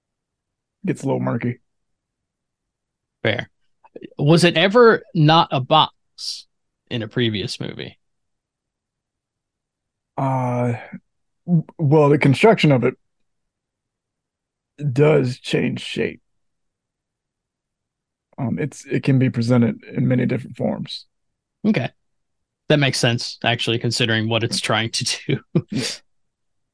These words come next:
Speaker 1: So the
Speaker 2: Uh,
Speaker 1: box is
Speaker 2: als-
Speaker 1: always present, but there's other different ways it shows up.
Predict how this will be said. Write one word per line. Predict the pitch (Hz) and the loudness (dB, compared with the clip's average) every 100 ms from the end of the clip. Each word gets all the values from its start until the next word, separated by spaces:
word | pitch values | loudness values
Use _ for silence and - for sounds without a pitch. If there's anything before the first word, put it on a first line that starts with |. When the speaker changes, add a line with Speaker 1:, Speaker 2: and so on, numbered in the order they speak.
| _ _ _ - | _ _ _ -2
Speaker 1:
So | 127 | 0
the | |
Speaker 2:
Uh, | 113 | 4
Speaker 1:
box | 127 - | 4 4
is | 147 | 4
Speaker 2:
als- | 135 | 4
Speaker 1:
always | 131 131 | 4 0
present, | - 151 117 - - | 2 2 2 -2 -4
but | 135 127 123 | -2 0 0
there's | 127 123 - | -2 -2 -2
other | 147 139 131 | 0 2 2
different | 123 131 131 127 - | 2 0 -2 -8 -4
ways | 135 127 120 | 0 0 0
it | 127 | -4
shows | - 120 117 113 | -6 -6 -4 -4
up. | 80 | -6